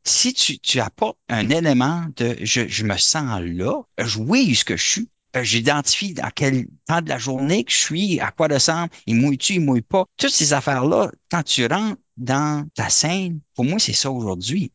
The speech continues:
C'est, c'est genre dans une scène, quand je dis jouer des choses, quand je joue vraiment la porte, ben, la porte a une couleur. C'est pas juste une porte parce que c'est une porte imaginaire.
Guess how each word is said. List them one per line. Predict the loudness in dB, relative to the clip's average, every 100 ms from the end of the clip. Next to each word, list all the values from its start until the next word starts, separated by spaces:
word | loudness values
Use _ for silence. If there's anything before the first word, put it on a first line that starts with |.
| _
C'est, | -2 2 2
c'est | 2 2 2
genre | 0 0
dans | 2 0
une |
scène, | 2 0
quand | 0 -2
je | -2
dis | -2 -2
jouer | 0 0
des | 2 2
choses, | 2 0 0 -2
quand | -4
je | -4
joue | -6 0
vraiment | 2 2 2 2
la | 0 0
porte, | -2 -4 -2
ben, | -2 -2
la | -2
porte | -2 -2
a | 0
une | 0
couleur. | 2 2 2 -4
C'est | -6
pas | -2
juste | 0 0
une | 0 0
porte | 0 -2
parce | -4 0
que | 0
c'est | -2 -2
une | -2
porte | -2 0
imaginaire. | 0 2 0 0 -2